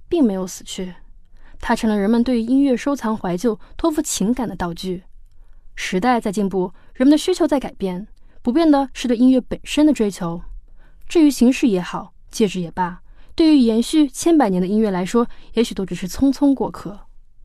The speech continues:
未来唱片的载体会发生什么样的改变，我们不得而知。但是可以知道的是，不变的是改变和发展本身，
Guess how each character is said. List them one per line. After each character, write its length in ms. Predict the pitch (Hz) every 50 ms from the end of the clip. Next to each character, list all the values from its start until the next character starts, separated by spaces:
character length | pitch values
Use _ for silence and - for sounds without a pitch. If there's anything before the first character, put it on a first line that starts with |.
| - - - - - -
未 100 | 220 208
来 100 | 196 196
唱 160 | 190 - 220
片 80 | 202 202
的 60 | 202
载 160 | 196 233 220
体 100 | 202 202
会 120 | 190 202 202
发 120 | - 220
生 140 | 214 233 247
什 100 | 240 214
么 80 | 214 247
样 60 | 254
的 80 | 240
改 160 | 226 214 - - -
变， 240 | 226 220 208 190 - - - - -
我 80 | - 185
们 100 | 185 -
不 180 | - - 302 -
得 140 | 196 180
而 100 | 170 170
知。 320 | 175 175 - 180 175 180 175 - - - - - - - -
但 140 | - 302 277
是 80 | 285
可 140 | - - 320
以 60 | 330
知 120 | 302 - 349
道 140 | 381 370
的 100 | 294 262
是， 260 | - - 233 214 214 208 - - - - - -
不 140 | - 202 208
变 180 | - 302 277
的 160 | 240 220 214 220 -
是 180 | - - -
改 200 | 240 - 208 -
变 160 | - - 233 190
和 100 | 185 214
发 120 | - 247
展 140 | 226 233 233
本 120 | - 240 -
身， 340 | - - - 202 202 208